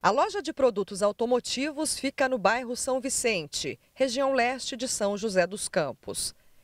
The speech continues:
Era por volta de três e cinquenta e nove da madrugada,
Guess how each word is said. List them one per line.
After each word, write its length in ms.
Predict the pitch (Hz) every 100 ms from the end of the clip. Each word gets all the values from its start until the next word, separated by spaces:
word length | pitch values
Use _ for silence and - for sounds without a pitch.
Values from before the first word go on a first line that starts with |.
| - -
Era 160 | 185
por 180 | 196 190
volta 340 | 147 196 233 214
de 140 | 180
três 380 | - 208 269 254
e 40 |
cinquenta 460 | - 226 226 233 254
e 80 | 202
nove 340 | 185 233 214
da 120 | 202
madrugada, 720 | 202 180 151 170 214 220 240